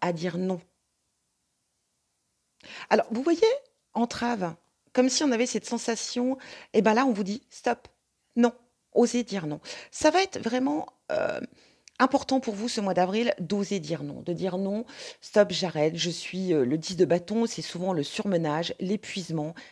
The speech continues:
la fatigue. Euh, on arrive à la fin d'un cycle ici, qui vous a effectivement épuisé. Et vous voyez la fin d'un cycle, la mort, un nouveau cycle pour vous. Et c'est ça, on arrive à la fin d'un cycle.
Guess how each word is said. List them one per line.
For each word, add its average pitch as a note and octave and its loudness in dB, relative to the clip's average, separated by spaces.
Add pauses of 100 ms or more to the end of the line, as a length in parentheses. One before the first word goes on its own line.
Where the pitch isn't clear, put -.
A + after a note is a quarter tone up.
(120)
la G3 6
fatigue. - -6 (760)
Euh, D3+ 6
on G#3+ 2
arrive B3 6
à A#3+ 4
la G#3 6
fin A3+ -2
d'un G#3 -2
cycle - -8
ici, - -12 (1080)
qui - -4
vous G#3 2
a B3 8
effectivement G#3+ -4
épuisé. D#3 -6
Et F#3+ 2
vous A3+ -4
voyez C#4 2
la C4+ 4
fin B3 -2
d'un B3 2
cycle, - -4 (120)
la G3 0
mort, A3 0
un F3+ -2
nouveau G3 -2
cycle - -8
pour E3 -6
vous. D3+ -10 (460)
Et B3 8
c'est G#3+ 2
ça, E3 -6 (480)
on G#3+ 4
arrive A3+ 6
à F3+ 8
la F3 4
fin F3 -6
d'un G3+ -2
cycle. - -12